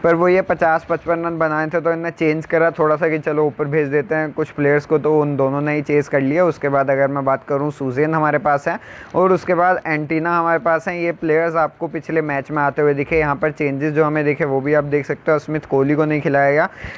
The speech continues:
फिर उसके बाद यहाँ पर Clark को नहीं खिलाया गया और कार्तिका को नहीं खिलाया गया। अब नीचे अगर आप आकर देखो तो भैया, अ, नीचे हमारे पास players कौन कौन से हैं वो भी अगर हम बात करें तो इसमें मतलब Emma Bergena को भी नहीं खिलाया गया,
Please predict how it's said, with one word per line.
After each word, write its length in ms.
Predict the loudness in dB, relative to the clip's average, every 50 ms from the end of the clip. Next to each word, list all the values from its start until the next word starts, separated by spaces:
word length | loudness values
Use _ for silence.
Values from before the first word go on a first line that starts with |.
| -16 -6 -2
फिर 180 | 0 2 2
उसके 280 | 2 2 0 0 0 2
बाद 200 | 2 2 2 2
यहाँ 180 | 0 0 0 -2
पर 140 | -2 -4
Clark 360 | -2 -2 0 0 0 0 0 -2
को 80 | -4 -4
नहीं 160 | -2 -4 -4
खिलाया 260 | -2 0 2 2 2
गया 140 | 2 0 0
और 60 | 0
कार्तिका 500 | 0 0 0 -2 -2 -4 -6 -4 -4 -2
को 120 | -2 -2
नहीं 200 | -4 -4 -6 -8
खिलाया 300 | -8 -6 -6 -4 -4 -4
गया। 180 | -2 -2 -4 -4 -2 -2
अब 200 | -2 0 0 -2
नीचे 280 | -2 -4 -2 0 2 2
अगर 260 | 2 2 2 2 2
आप 180 | 0 -2 -4 -6 -6 -4
आकर 300 | -2 -2 -2 -2 -4 -4
देखो 300 | -2 -4 -4 -2 -2 -2
तो 100 | 0 0
भैया, 380 | -2 -2 -2 0 0 0 0 -2 -6 -14 -20 -20 -20 -10 -4
अ, 280 | 0 2 2 2 2 2 0 -2
नीचे 240 | -4 -4 -2 -2
हमारे 280 | -2 0 0 -2 -2 0
पास 200 | 0 -2 -2 -4 -4
players 300 | 0 0 2 0 0 -2
कौन 280 | -6 -6 -6 -6 -6 -4
कौन 200 | -4 -4 -4 -4
से 120 | -4 -4
हैं 60 | -2
वो 220 | -2 0 0 0 0
भी 160 | 2 2 2
अगर 240 | 2 2 2 0 0
हम 140 | 0 -2 0
बात 200 | 0 0 -2 -2
करें 260 | -2 -4 -2 -2 -4 -4
तो 120 | -2 0 0 0 0 -2 -6 -10 -20 -20 -14 -8 -6
इसमें 300 | -6 -4 -2 0 0 0 2
मतलब 340 | 2 2 2 2 2 0 -4 -10 -8 -4 -4
Emma 280 | -2 0 0 0 0
Bergena 600 | -2 -2 -4 -2 0 2 2 2 0 -2 -2 -2
को 140 | 0 0 0
भी 100 | 0 0 -2
नहीं 120 | -2 -2
खिलाया 320 | -2 0 2 2 2 2
गया, 180 | 2 0 -2